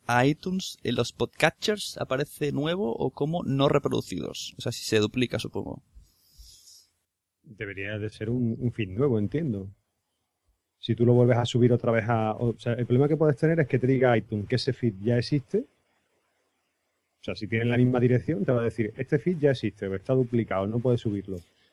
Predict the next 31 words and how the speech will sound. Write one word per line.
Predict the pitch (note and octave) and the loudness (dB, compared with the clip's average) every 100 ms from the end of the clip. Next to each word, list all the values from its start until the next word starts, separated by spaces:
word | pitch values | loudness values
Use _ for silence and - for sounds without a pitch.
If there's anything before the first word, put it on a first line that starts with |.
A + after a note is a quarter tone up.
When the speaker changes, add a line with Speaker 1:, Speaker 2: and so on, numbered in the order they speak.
| _ _ _ | _ _ _
Speaker 2:
Y, | - G#2 G2 G#2 | -6 -4 -4 -6
y | |
si | - F#2+ | -6 -6
no, | G2 | -4
pues | A#2+ | -2
bueno, | A2 D3 | -2 -2
pues | D3+ F#2+ - - - - | -4 -6 -6 -14 -18 -12
vas | - A2+ A#2 | 0 2 2
a | |
subir | A#2+ B2+ A#2+ | 4 2 4
un, | A#2+ - | 0 -2
un | B2+ | -2
podcast | E3 D#3+ A2+ - _ | -2 0 -4 -6 _
con | - A2 G#2+ | -4 -2 0
otro | A#2 A#2+ | 0 2
nombre | C3 D3+ D3+ F3 | 4 4 2 0
que | D3+ | 0
tendrás | A#2+ A#2 A#2+ | 0 -2 -2
que | |
ponerle, | B2 C#3 D#3+ E3 A#3 | -2 -2 -2 -2 -4
con | - A#2 | 0 4
una | A#2+ B2 | 4 4
dirección | B2+ B2 C3+ C3 | 4 2 2 2
distinta, | C3 B2+ E3+ F3 F#3+ A#3 | 0 0 0 0 -2 -4
aunque | A2 G#2+ | -4 -2
al | G#2+ | -2
final | G2 G2+ A2+ | -4 -6 -6
sea | - B2+ | -2 0
el | C3+ | 2
mismo | B2+ A2+ G#2+ | 2 2 -2
contenido. | G2+ G2 F#2+ A#2+ A#2+ | -6 -6 -6 -4 -4